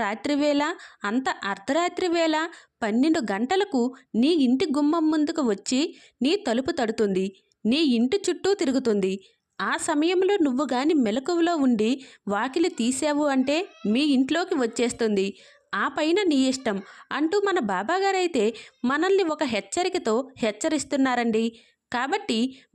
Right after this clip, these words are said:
బాబాగారి మాటలనేవి మనం పూర్తిగా విని తీరాల్సిందే. మన మంచి కోసమే చెబుతున్నారు కాబట్టి ఎప్పుడూ మన క్షేమం కోసమే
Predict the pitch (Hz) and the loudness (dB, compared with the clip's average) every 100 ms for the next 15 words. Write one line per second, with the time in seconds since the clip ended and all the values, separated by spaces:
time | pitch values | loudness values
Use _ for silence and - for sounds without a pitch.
0 | 196 208 262 427 415 403 339 233 254 302 | -2 -2 -2 -2 0 2 2 0 0 0
1 | 285 285 294 285 262 254 240 277 302 320 | 2 0 2 0 0 -2 0 0 0 -2
2 | 359 302 240 240 214 214 214 208 190 185 | 0 0 0 0 0 0 0 0 0 -2
3 | - - _ _ - 302 370 285 220 262 | -4 -20 _ _ -2 0 2 2 2 0
4 | 392 381 370 330 359 294 226 233 285 294 | 0 -2 0 0 2 -2 -4 -2 0 0
5 | 285 285 240 233 - 196 220 - - - | -2 -2 -2 -2 -2 -2 -2 -4 -16 -6
6 | 180 214 - 392 415 247 247 262 247 240 | -2 -2 0 0 2 0 -2 -2 0 2
7 | 359 381 359 339 330 | 2 0 -2 0 0